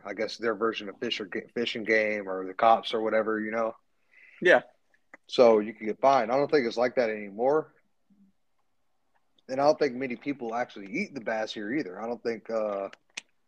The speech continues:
Speaker 1: they might now. I don't know. I know, you know, they're more into, like, the catfish and there's, like, river snook and stuff like that, you know?
Speaker 2: Yeah.
Speaker 1: But I don't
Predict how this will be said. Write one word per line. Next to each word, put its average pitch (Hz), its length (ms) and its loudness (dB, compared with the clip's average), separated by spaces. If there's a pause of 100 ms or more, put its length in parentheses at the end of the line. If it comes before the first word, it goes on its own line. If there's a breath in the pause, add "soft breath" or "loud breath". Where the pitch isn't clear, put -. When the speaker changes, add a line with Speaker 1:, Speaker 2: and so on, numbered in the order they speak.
(160)
Speaker 1:
they 147 120 6
might 127 460 2
now. 127 400 -4 (280)
I 117 120 -8
don't 117 120 -6
know. 117 380 -2
I 120 80 -6
know, 123 340 -2 (100)
you 120 100 -10
know, 113 120 -4
they're 110 140 -8
more 120 240 0
into, 113 180 -6
like, 107 220 -4
the 101 60 -16
catfish 113 680 -4
and 107 80 -14
there's, 104 240 -8
like, 104 160 0
river 117 280 0
snook 120 680 2
and 104 100 -12
stuff - 300 0
like 101 220 -4
that, 113 260 2
you 127 80 -4
know? 127 240 0 (580)
Speaker 2:
Yeah. 135 260 4 (540 loud breath)
Speaker 1:
But 120 140 6
I 123 60 10
don't 123 200 6